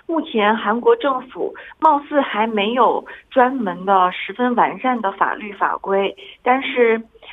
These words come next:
文在寅总统他十一号主持召开首席秘书和助理会议的时候，讨论了比特币等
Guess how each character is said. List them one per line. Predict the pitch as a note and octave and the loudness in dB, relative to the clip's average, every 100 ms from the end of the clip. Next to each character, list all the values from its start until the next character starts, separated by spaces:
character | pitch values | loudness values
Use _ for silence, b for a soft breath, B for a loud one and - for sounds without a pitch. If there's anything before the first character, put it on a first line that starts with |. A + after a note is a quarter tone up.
| B | B
文 | F#3+ A3 | 0 4
在 | C#4 | 2
寅 | A#3 B3+ | 2 0
总 | A#3 A#3 | 0 0
统 | A#3 F#3 B2 | 0 0 0
他 | - G3+ | 0 0
十 | A3 - G3+ | 0 -4 -4
一 | A#3 B3+ | -4 -4
号 | C4 C#4 F#3+ - B B - | 0 4 4 2 B B -12
主 | - E3+ | -6 -6
持 | - G3 | -4 2
召 | B3 G#3+ | 4 4
开 | A#3+ A#3 | 4 2
首 | E3 F#3+ - | 2 -4 -4
席 | - | -6
秘 | G#3 B3+ | -6 -6
书 | B3 F#3 | -6 -8
和 | F3+ F3 F#3 | -2 0 0
助 | C4+ | 0
理 | B3 F3 | -2 -2
会 | - D4+ | 0 2
议 | D4 | 4
的 | G#3+ F3+ | 2 0
时 | - D3+ | -2 -4
候， | F#3+ D#3+ - B B - | 0 0 0 B B -10
讨 | - C#3+ | 2 2
论 | - D4+ D4 | 4 0 2
了 | G3+ E3+ | 2 0
比 | - | -4
特 | - G#3+ | -4 -2
币 | G3+ G#3 | 0 -2
等 | F#3+ E3+ A2 | 2 2 2